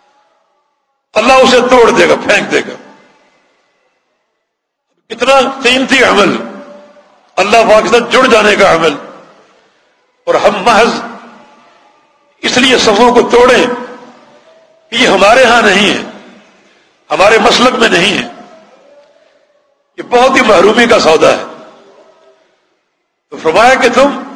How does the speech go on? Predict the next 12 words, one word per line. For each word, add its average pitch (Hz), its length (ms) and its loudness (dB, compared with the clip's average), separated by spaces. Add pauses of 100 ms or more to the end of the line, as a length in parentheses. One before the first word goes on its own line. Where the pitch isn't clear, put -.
(2000)
دنیا 262 300 2
کے 285 160 0
قیام 247 460 2
کو 254 60 4
سنوار 208 400 2
لو، 254 280 4
اللہ 240 280 2
تعالیٰ 247 280 2
قیامت 240 400 2
کے 240 80 0
قیام 214 420 0
کو 240 340 0